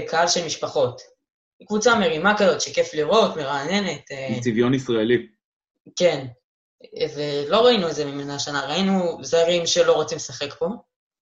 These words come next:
Speaker 1: שאין להם כוח, שהם באים, לא יודע למה, ל-, להעביר את הזמן, ו-, וכמו שאמרתי, הם עשו כאילו את הד-,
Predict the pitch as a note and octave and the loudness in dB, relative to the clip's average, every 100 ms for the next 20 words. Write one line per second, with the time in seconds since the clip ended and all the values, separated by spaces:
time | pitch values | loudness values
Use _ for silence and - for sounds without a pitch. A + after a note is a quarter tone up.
0 | _ _ _ _ - - D#3+ E3 D#3+ D3 | _ _ _ _ -12 -2 -2 0 -4 -2
1 | D#3+ D3+ F3 - - D#3+ D3 C#3+ D#3+ E3 | 2 4 4 0 -4 -4 -2 -2 -2 -4
2 | D#3+ D3 D3 _ D3 E3 D#3+ D3 C#3+ C#3 | -10 -12 -14 _ 2 4 4 0 -2 -6
3 | C3+ B2+ B2+ B2+ B2 B2 _ _ _ _ | -8 -6 -4 -4 -4 -10 _ _ _ _
4 | _ _ _ - C#3 C#3 E3 D#3 D3 C#3+ | _ _ _ -6 -2 0 0 0 -2 -4
5 | D3 F#3 A#3+ _ _ _ _ _ _ _ | -6 -6 -12 _ _ _ _ _ _ _
6 | _ _ D3 C#3+ C#3 C#3 C#3 D3 D3 C#3+ | _ _ -10 -6 -4 -4 -4 -4 -4 -4
7 | C#3+ - - - D3+ G3+ G#3+ A3+ A#3 F#3+ | -6 -12 -20 -14 -6 -4 0 0 -2 -2
8 | D#3 - F3 F#3 F3 F3 D3+ | -4 -6 -4 -2 0 2 0